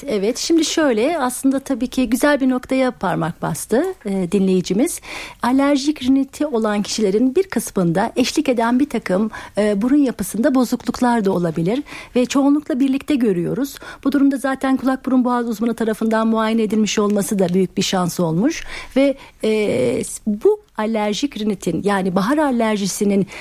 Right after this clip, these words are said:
e, yakınmalarını daha da artıran ikinci bir, bir patoloji burunda tespit edildiği için ameliyat edilmişsiniz ve ameliyattan da fayda görmüşsünüz. E, bu anlamda son derece doğru. Yaşam kalitenizi çok artırmıştır.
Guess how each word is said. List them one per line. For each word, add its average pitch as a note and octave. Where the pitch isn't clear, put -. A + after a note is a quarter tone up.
e, A3+
yakınmalarını A3+
daha A#3
da A3
artıran A3
ikinci D#4
bir, G#3
bir F#3+
patoloji G3
burunda F#3+
tespit -
edildiği F3+
için G#3+
ameliyat B3+
edilmişsiniz G3
ve B3+
ameliyattan C4+
da F#4
fayda G#3+
görmüşsünüz. E3+
E, B3+
bu F#4
anlamda C#4+
son D4+
derece C#4
doğru. B3+
Yaşam C4
kalitenizi A#3
çok -
artırmıştır. F3+